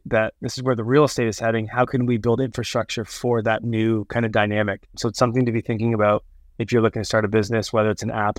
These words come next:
or a piece of infrastructure. This is the next kind of venture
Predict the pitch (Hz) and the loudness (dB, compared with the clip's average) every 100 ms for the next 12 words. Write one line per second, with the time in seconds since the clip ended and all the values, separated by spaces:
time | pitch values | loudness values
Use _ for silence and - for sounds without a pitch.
0 | - 113 104 92 110 107 107 127 - 135 | -6 -2 -2 -2 -6 -2 0 0 0 0
1 | - 165 175 - 131 120 131 110 120 117 | 2 2 0 -2 -4 -2 -2 -2 -2 0
2 | 110 - - 113 110 101 101 123 113 107 | -2 -4 -6 -2 -2 -4 -8 0 0 2
3 | 143 147 | 0 0